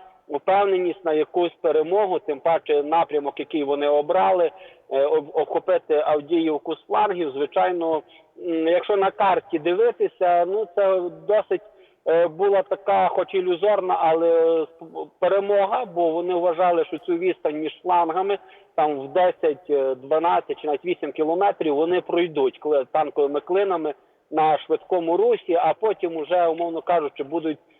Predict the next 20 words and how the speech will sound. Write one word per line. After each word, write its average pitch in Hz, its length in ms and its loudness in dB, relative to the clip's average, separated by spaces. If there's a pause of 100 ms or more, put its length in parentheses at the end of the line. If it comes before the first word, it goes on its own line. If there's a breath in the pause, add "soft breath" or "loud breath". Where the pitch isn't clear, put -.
(200 soft breath)
утворювати 170 680 0
кліщі 196 540 -2
чи 156 300 0
там 151 200 -2
якесь 147 300 -8
оперативне 143 640 -2
оточення. 160 600 -2
З 143 60 -8
іншої 175 380 0
сторони, 165 560 0 (340 loud breath)
Авдіївка 170 720 0
надзвичайно 160 880 -2
добре 135 420 0
укріплена, 151 680 -2
і 127 40 -2
там 151 240 -4
укріп 151 340 -4
район 143 380 0
надзвичайно 135 720 -2
потужний 139 600 -4